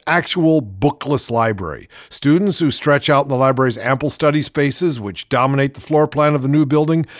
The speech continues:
and log on to its resource network using their laptops or the library's ten public computers will be able to access four hundred and twenty-five thousand ebooks and eighteen thousand electronic journal articles. Librarians will have offices there and will be available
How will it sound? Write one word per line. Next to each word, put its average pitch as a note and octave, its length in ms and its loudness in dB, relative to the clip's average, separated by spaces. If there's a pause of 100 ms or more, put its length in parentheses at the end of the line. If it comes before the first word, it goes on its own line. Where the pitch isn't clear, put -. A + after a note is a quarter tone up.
(160)
and A2+ 180 -4
log D#3 280 4
on E3 300 4
to C3+ 140 0
its A#2+ 140 -4
resource D#3 560 0
network D#3+ 420 0
using B2+ 280 -2
their G#2 100 -4
laptops D3+ 580 0
or A2+ 80 -4
the F#2+ 120 -8
library's B2 420 0
ten C3 260 -4
public B2 320 -4
computers F#3+ 560 -2 (300)
will E3+ 120 4
be E3+ 180 4
able E3 160 4
to D#3 120 -2
access E3+ 440 -2
four B3+ 360 2
hundred G3+ 280 0
and F3 100 -2
twenty-five E3 560 2
thousand A#2 380 -2
ebooks F#3+ 500 0
and A2+ 140 -8
eighteen F3+ 480 2
thousand D3 500 0 (240)
electronic D3 560 0
journal D3 340 2
articles. - 480 -8 (220)
Librarians E3 640 2
will A#2 120 -2
have A2 180 -4
offices F3+ 480 0
there C#3+ 240 2
and C3+ 160 0
will C#3+ 120 2
be F#3+ 180 2
available C#3+ 680 -2